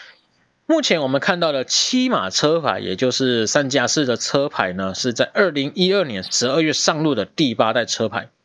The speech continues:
到现在发也快十年之久，小型车发牌的这个牌号区段呢，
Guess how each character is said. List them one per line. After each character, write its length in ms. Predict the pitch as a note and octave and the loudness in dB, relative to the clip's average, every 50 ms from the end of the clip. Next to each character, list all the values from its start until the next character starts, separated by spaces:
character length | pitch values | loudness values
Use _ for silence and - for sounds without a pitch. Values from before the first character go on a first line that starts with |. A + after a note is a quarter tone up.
| _ _ - - - - - _ _ | _ _ -20 -20 -20 -20 -20 _ _
到 380 | - A#3 G#3+ G3 F#3+ F#3 F3+ E3+ | 0 2 2 2 2 0 0 -2
现 300 | - - A#3 G3+ F3+ E3+ | 0 0 0 0 0 0
在 220 | - G#3 F#3 D#3+ | 0 0 0 0
发 280 | - F3 E3+ E3 E3 E3 | 0 0 0 2 0 0
也 200 | D3+ C3+ A2 G2 | -2 -2 -4 -2
快 200 | - - D#3+ D3 | 0 0 0 0
十 440 | - - - - - B2+ B2+ D3+ F#3+ | 0 0 -2 -2 -2 0 0 0 2
年 360 | A#3 B3+ B3 G3 B2+ A2 A2 | 2 2 0 0 0 -2 -2
之 200 | - - C#3 D3 | -2 0 -2 0
久， 500 | D3 - - - G2 E2+ E2 E2+ F2 - _ - - - - - - _ | 0 -2 -2 0 0 -2 -2 -4 -8 -14 _ -20 -20 -20 -20 -20 -16 _
小 220 | - - C#3+ C3 B2+ | -2 0 2 2 2
型 260 | - C#3+ C#3 C#3 C#3+ | 0 0 0 0 0
车 320 | - - E3 D#3 D#3 D#3 | 0 2 0 2 0 0
发 200 | C#3+ - D#3+ D#3 | 0 0 0 0
牌 200 | D#3 - G2+ F#2 | 0 -2 -4 -2
的 140 | F2+ F#2+ F#2 | -2 -4 -6
这 160 | - - A#2+ | -4 -4 -4
个 380 | A2 A2 G2 F2+ F2+ F2+ F2 F2+ | -2 -2 -2 0 0 0 -2 -2
牌 160 | - - A#2+ | -2 -2 0
号 100 | A#2+ D3 | 0 0
区 300 | D3 - - - D#3 D#3 | 0 0 0 0 0 2
段 220 | D#3 F#3 E3+ D#3+ D3+ | 2 2 2 2 0
呢， 180 | C#3+ C#3 C#3+ | -2 -4 -4